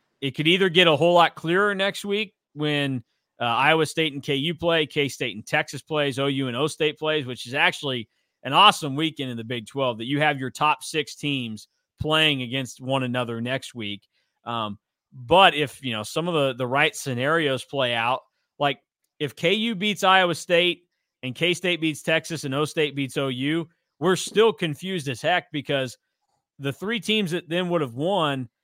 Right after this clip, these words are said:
you'd feel like, oh, they, they're still gonna have games they can lose on the way.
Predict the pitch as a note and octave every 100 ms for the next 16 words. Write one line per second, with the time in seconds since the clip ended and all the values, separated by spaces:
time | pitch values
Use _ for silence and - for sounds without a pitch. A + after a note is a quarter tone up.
0 | _ - C3+ - F3+ F3 D3 C3+ F3 F#3+
1 | F3+ - C#3+ F3+ G#3+ - A#3+ A3 F#3+ F#3
2 | D#3+ F3 D3+ E3+ D#3 C3 E3+ F3 D3 C#3
3 | B2+ B2 A#2+ A2+